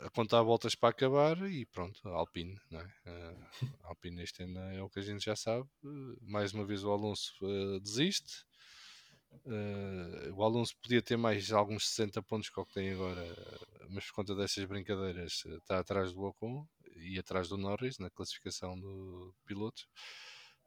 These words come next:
Eh, e depois, eh, o Ocon acaba por ficar atrás do Ricciardo, e perdem pontos para a McLaren outra vez. Eh, agora só tem sete pontos de avanço, ou lá o quê, já nem sei.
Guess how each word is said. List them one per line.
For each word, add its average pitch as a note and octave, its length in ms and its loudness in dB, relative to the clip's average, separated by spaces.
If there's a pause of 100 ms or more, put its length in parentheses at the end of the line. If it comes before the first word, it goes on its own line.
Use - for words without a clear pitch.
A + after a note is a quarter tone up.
(200)
Eh, G#2+ 640 0 (520)
e C3+ 80 0
depois, B2+ 420 4
eh, C3+ 580 -4 (640)
o B2 140 4
Ocon B2+ 760 0 (120)
acaba B2 380 8
por - 120 -8
ficar A#2+ 300 6
atrás A#2 320 8
do A#2+ 80 2
Ricciardo, C#3 640 2 (200)
e C3 140 -2 (100)
perdem A#2 300 8
pontos A2+ 300 -2
para A2 100 2
a A2+ 140 2
McLaren C3 520 2
outra B2 240 -4
vez. D#3 460 -6 (800)
Eh, A2 760 2
agora G#2+ 220 2
só A2+ 160 0
tem A2 200 2
sete A2+ 300 2
pontos A#2 180 -2
de - 80 2
avanço, A#2 300 -2
ou G2+ 60 0
lá F#2+ 80 0
o - 20 -8
quê, A#2 260 -6
já G2 120 -2
nem F#2+ 120 -2
sei. G2 320 -6